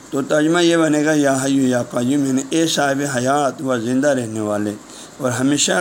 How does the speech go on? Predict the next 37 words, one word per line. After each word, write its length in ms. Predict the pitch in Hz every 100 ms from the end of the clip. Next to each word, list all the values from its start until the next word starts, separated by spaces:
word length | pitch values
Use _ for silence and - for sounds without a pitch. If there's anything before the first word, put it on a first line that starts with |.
| 147
قائم 300 | 139 131 127
رہنے 220 | 117 123
والے 300 | 120 113 113 107
ہستی، 300 | 107 - 147 123 - - - - - -
ہاں 100 | 131
جی، 160 | 156 156 113 - - -
اور 240 | 127 135 135
ہمیشہ 300 | 135 135 - 160
قائم 240 | 139 139
رہنے 400 | 135 131 127 135
کے 180 | 135 139
ساتھ 360 | - 127 123 120
ساتھ 240 | 135 156 156
ہر 160 | 131 143 131
چیز 360 | - 170 185 -
کو 180 | 156
قیام 540 | 127 165 190 170 175 143
بخشنے 380 | 135 123 131 123
والا، 320 | 113 107 107 107 - - - - - -
یعنی 120 | 127 139
اس 200 | 147 131
کائنات 580 | - 139 135 147 151 151
کی 120 | 143 131
ہر 160 | 139 139
شے 340 | - 160 175
کا 180 | 160 139
بقا 640 | 117 113 113 135 156 170 180 - - - - 196
و 60 | 196
دوام 720 | 127 117 131 139 165 185 185
و 40 | 147
استمرار 680 | 139 - 127 120 120 131 143 -
اس، 140 | 143 135 -
اس 260 | 143 151 -
میں 140 | 131
مقدس 680 | 113 110 110 123 113 139 127
القیوم 720 | - 120 117 131 117 131 147
کی 100 | 107